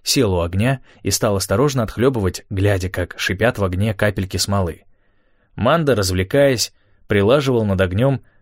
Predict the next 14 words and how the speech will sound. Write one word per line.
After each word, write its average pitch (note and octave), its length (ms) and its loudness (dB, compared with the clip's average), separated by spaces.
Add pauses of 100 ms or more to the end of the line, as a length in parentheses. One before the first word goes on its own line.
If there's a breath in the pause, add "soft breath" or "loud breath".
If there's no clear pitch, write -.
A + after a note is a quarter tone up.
треножники A#2 640 0
из A2+ 140 2
веток. - 420 -8 (360)
Этой G2 260 0
забаве F#2+ 460 2
он F2 120 -2
научился F#2+ 480 -2
от F#2 100 -4
меня. F#2+ 360 -4 (720)
Огонь D3 380 0
убаюкивал A2 560 2
сознание, F#2+ 580 -2
успокаивал. F2+ 760 -6 (460)
Странно. - 560 -6